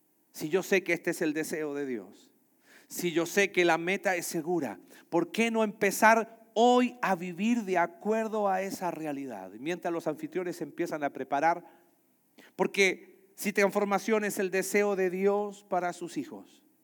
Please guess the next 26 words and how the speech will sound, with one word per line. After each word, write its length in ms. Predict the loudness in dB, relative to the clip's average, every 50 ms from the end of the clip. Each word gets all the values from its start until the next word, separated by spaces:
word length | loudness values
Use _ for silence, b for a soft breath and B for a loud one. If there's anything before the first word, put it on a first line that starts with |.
| _ _ _ _ _ _ _ _ _ _ _ _ _ _ _ _ _ _ _ _ _ _ _ _ b b b b -2
no 180 | 0 2 2 2
solamente 880 | 2 4 4 4 4 4 2 2 2 4 4 4 4 2 -2 -12 -4 0
es 120 | 2 4
lo 160 | 6 4 4 6
que 140 | 4 4
Dios 240 | 4 6 4 2 2 0
quiere, 680 | -4 -2 2 4 6 6 6 6 4 4 0 B B B B B B _ _ _
Él 320 | 8 10 10 10 10 10
nos 160 | 8 6 6 8
garantiza 1120 | 8 10 10 10 8 6 4 0 2 2 2 4 8 10 12 12 12 10 8 2 -8 0
a 140 | 4 4 6
través 400 | 8 8 8 10 10 8 8 8
de 100 | 6 8
la 180 | 8 8 8 8
promesa 520 | 6 4 6 6 6 6 6 4 2 4
de 120 | 4 4 4
su 120 | 2 0
Espíritu 500 | 0 4 4 4 6 6 4 0 -2 -2
Santo. 460 | 4 6 6 6 6 4 2 4 6
Vamos 300 | 6 6 6 4 0 -2
a 40 | 0
celebrar 440 | 0 2 2 2 6 8 8 8 10
ahora 280 | 8 8 8 8 6
ese 160 | 4 4 2 0
nuevo 320 | 0 0 0 0 0 4
pacto. 560 | 4 4 4 4 0 -2 0 0 0 0 -4